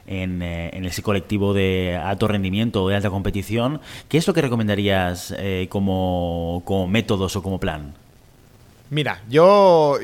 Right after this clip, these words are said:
Speaker 2: yo divido la competición en, en tres, en, en tres pautas, eh, temporales. <clears throat> Está la semana antes de la competición, está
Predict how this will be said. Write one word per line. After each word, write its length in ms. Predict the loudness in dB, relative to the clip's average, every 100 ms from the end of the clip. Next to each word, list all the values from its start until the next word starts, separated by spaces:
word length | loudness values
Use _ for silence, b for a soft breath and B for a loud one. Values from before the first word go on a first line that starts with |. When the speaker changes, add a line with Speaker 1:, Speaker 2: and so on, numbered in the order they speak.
| 0
Speaker 2:
yo 180 | 2
divido 320 | 4 2 2 2
la 100 | 2
competición 640 | 0 -2 -6 -2 0 0
en, 400 | -2 -4 -6 -6
en 500 | -6 -4 -4 -6 -6
tres, 720 | -2 0 2 0 -4 -10 -12 -12
en, 640 | -8 -8 -6 -10 -12 -14 -16 -10
en 160 | -8
tres 300 | -2 -2 -2
pautas, 1040 | -2 4 4 4 2 4 4 2 -2 -4 -4
eh, 640 | -2 0 2 2 0 -2 -8 -16 _
temporales. 680 | 2 6 8 8 4 0 -10 -4
<clears throat> 720 | 0 2 0 -8 -20 -20 -16
Está 240 | -8 2 2
la 80 | 2
semana 340 | 0 2 2
antes 200 | 2 4
de 60 | 4
la 60 |
competición, 540 | 4 2 2 2 2 0 -16 -20 _ _ _ _ _ _ _ _ _ b b b b b
está 520 | -10 -2 0 0 -4